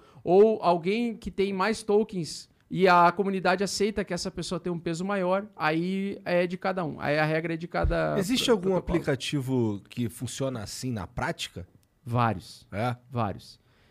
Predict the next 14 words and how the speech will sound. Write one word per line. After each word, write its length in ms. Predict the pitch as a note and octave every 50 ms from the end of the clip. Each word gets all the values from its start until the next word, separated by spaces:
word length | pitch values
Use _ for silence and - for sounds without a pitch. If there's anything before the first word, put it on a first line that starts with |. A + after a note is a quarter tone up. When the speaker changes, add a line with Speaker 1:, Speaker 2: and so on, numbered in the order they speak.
| _ _ -
Speaker 1:
Tem 200 | - D#3+ E3+ F3
um 80 | F3+ E3+
protocolo 480 | F#3 F3+ F3 F#3 E3+ - E3 E3+ F3
chamado 340 | - - F3+ E3 D#3 D#3 D#3
S 160 | D#3 D3+ - F3+
N 120 | D#3+ D#3+
X, 500 | - - - E3+ F#3+ B3+ A#3 - - -
o 80 | - C#3
Synthetix, 880 | - - D3+ C3+ - - D#3 F#3+ A3 - - _ - - - - - _
que 80 | -
Speaker 2:
Ah. 40 | A2
Speaker 1:
funciona 320 | A2 G#2+ F2 - C3+ C3+ C3+
dessa 200 | C3 B2 - C3+
forma. 420 | - - D#3 E3+ F#3+ G3 G3+ G3+